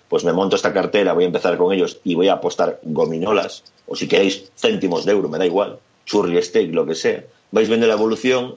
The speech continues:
y diréis, "Joder, pues mira, la verdad es que me fue bien. Si hubiera utilizado stake real, me hubiera ido de puta madre". Pero es mejor todavía la sensación de decir, "Hostia,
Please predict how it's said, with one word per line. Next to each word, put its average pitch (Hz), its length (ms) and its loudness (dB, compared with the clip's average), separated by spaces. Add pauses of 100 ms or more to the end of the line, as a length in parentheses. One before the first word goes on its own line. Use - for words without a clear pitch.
y 98 100 -2
diréis, 80 240 0
"Joder, 101 320 0
pues 87 140 -8
mira, 101 160 -2
la - 80 -8
verdad 98 180 -2
es - 60 -10
que 110 80 -4
me 104 80 -2
fue - 200 0
bien. 71 180 -8 (320)
Si 85 60 -4
hubiera 110 180 4
utilizado 95 440 2
stake 104 280 0
real, 101 320 2
me 95 80 0
hubiera 90 180 2
ido 85 80 2
de 73 80 -2
puta 73 180 -8
madre". 71 260 -12 (400)
Pero 95 120 2
es 113 60 0
mejor 135 320 2
todavía 131 200 2
la 123 80 2
sensación 123 340 -4
de 113 80 0
decir, - 300 -6 (160)
"Hostia, - 440 -6